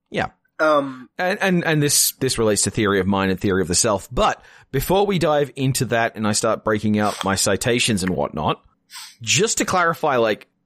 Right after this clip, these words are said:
Speaker 1: what's happened since we, since we last did a, a recording,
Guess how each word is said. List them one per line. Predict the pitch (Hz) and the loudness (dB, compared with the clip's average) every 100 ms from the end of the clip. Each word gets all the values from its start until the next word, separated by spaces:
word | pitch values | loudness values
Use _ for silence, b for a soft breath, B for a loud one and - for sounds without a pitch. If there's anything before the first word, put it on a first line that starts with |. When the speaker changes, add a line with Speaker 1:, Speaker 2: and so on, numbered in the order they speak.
| _ | _
Speaker 1:
what's | 113 131 147 | -2 -2 -2
happened | - 135 - 107 104 - | -2 -4 0 0 0 -2
since | - - - 113 107 - - - _ | -2 0 2 2 2 0 0 -4 _
we, | 90 98 104 107 104 101 98 98 92 - _ | -12 -2 2 4 4 4 4 2 0 -6 _
since | - 131 113 | -2 0 0
we | |
last | 107 104 98 - | 0 0 -2 -2
did | 95 90 | -2 0
a, | 90 | 0
a | 76 87 | 0 0
recording, | 85 - 104 95 80 78 | 0 0 0 0 -2 -8